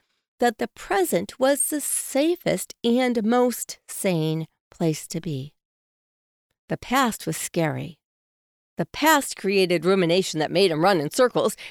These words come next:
and the future was full of foreboding. And that wasn't helpful either. Then he noticed,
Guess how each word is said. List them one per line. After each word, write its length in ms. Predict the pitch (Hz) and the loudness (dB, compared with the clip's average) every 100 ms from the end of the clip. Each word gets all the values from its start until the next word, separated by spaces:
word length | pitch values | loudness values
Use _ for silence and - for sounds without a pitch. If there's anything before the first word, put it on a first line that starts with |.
| - | -2
and 140 | 202 | 0
the 80 | 190 | 0
future 680 | - 415 539 - 160 233 269 _ _ | 4 2 2 0 0 0 -6 _ _
was 220 | 277 320 - - | -2 -2 -2 2
full 260 | 440 415 | 4 6
of 80 | 440 | 4
foreboding. 720 | 403 403 427 427 453 370 160 - _ _ _ _ _ _ _ | 4 4 6 6 6 4 0 -6 _ _ _ _ _ _ _
And 100 | 165 | 0
that 180 | 262 339 | 2 4
wasn't 300 | 196 208 214 | 4 4 6
helpful 400 | 262 247 240 240 | 6 4 4 4
either. 340 | 320 185 160 - _ _ _ _ _ _ _ - | 6 4 2 -2 _ _ _ _ _ _ _ 0
Then 220 | 220 254 | 2 2
he 240 | 240 262 | 2 4
noticed, 680 | 233 233 247 202 175 - | 6 6 6 6 4 0